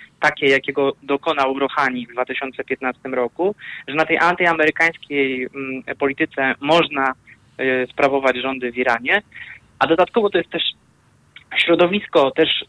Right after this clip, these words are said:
e, to, tych konserwatystów irańskich, też związane ze strażą, ze, ze strażnikami rewolucji,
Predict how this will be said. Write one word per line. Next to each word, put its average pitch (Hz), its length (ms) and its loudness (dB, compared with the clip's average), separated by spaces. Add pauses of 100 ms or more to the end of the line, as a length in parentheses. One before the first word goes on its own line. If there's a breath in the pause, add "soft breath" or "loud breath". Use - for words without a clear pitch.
e, 135 280 2
to, 139 140 -2 (100)
tych 139 140 -6
konserwatystów 147 800 0
irańskich, 127 560 -2
też 151 180 2
związane 151 480 2
ze 147 80 2
strażą, 165 340 4 (100)
ze, 143 220 2 (180)
ze 151 160 0
strażnikami 147 560 0
rewolucji, 156 600 0